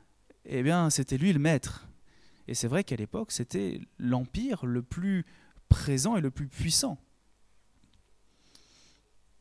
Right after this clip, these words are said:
Mais l'orgueil de Nebuchadnezzar ne s'est pas arrêté là.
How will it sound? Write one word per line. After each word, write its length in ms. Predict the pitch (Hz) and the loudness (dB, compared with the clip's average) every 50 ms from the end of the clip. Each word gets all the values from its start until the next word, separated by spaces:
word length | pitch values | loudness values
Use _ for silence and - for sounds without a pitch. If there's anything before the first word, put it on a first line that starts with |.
| _ _ _ _ _ _ _ _ _ _ _ - - - - - - - - - - - - _ _ _ _ _ _ _ _ _ - | _ _ _ _ _ _ _ _ _ _ _ -20 -20 -20 -20 -20 -20 -20 -20 -20 -20 -20 -20 _ _ _ _ _ _ _ _ _ 2
Mais 180 | 135 139 139 | 4 4 6
l'orgueil 340 | 143 143 143 147 190 208 202 | 6 6 6 6 6 8 8
de 80 | 151 143 | 8 6
Nebuchadnezzar 760 | 143 139 131 139 135 - 143 135 131 120 - - 180 175 | 6 6 6 4 2 2 2 2 2 2 2 2 2 2
ne 80 | 170 143 | 4 2
s'est 160 | 123 - 123 | 2 2 0
pas 140 | - - 131 | 0 -2 -2
arrêté 240 | 123 113 104 - 113 | 0 -2 -2 -2 -2
là. 240 | 123 117 101 95 | -2 -2 -4 -6